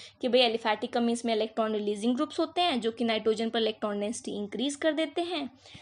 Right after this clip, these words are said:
तो नाइट्रोजन का जो लोन पेयर है ज़्यादा अवेलेबल होता है शेयरिंग के लिए, and उसका बेसिक कैरेक्टर इंक्रीज हो जाता है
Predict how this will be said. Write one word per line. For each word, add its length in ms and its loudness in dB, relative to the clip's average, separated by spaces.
तो 60 4
नाइट्रोजन 580 4
का 140 6
जो 140 2
लोन 300 4
पेयर 140 4
है 60 6
ज़्यादा 360 4
अवेलेबल 420 4
होता 180 2
है 60 2
शेयरिंग 400 2
के 100 2
लिए, 240 4
and 160 0
उसका 260 0
बेसिक 400 2
कैरेक्टर 300 4
इंक्रीज 400 0
हो 80 -2
जाता 300 -4
है 60 -8